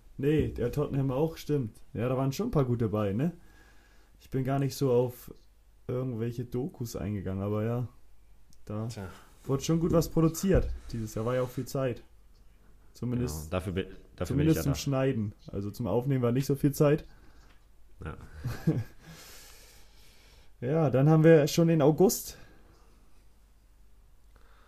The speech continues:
Speaker 2: Jetzt kommen bei mir echt nur noch langweilige Sachen, weil dann nichts mehr passiert ist. Im August war bei mir der Trainingsstart.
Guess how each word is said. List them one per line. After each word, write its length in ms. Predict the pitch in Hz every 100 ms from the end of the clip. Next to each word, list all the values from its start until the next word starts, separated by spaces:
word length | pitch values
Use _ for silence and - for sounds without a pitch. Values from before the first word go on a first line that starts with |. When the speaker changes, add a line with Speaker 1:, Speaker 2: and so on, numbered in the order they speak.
| - -
Speaker 2:
Jetzt 160 | 80
kommen 160 | - 90
bei 80 | 85
mir 160 | 85 82
echt 200 | 87 98
nur 80 |
noch 120 | 92 85
langweilige 440 | 87 87 82 80
Sachen, 260 | 85 85 78
weil 80 |
dann 140 | 78 80
nichts 200 | 85 -
mehr 80 | 80
passiert 360 | 78 - 82
ist. 140 | 73 78
Im 100 | 80
August 380 | 82 95 -
war 100 | 87
bei 100 | 85
mir 100 | 82 82
der 100 | 82
Trainingsstart. 680 | 87 82 80 - - -